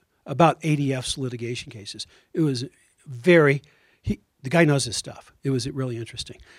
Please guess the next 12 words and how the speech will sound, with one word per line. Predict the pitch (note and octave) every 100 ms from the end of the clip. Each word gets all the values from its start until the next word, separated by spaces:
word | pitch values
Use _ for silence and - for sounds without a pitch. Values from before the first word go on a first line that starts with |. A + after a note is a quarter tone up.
| - _ _ _ _ _ _ _ _
The | C3 C3
things | G3+ G#3 F#3+
that | E3+
he's | F3 D3+
done | C#3 C3+ A#2 A2+ -
all | - D3 C#3+
remain | C#3+ C3+ B2+ B2+ - B3 _ _ _ -
at | C3+ B2+ -
effectively | - - D3+ - B2+ C3
the | A#2
state | A2+ - A#2
level. | G#2+ G2 G#2+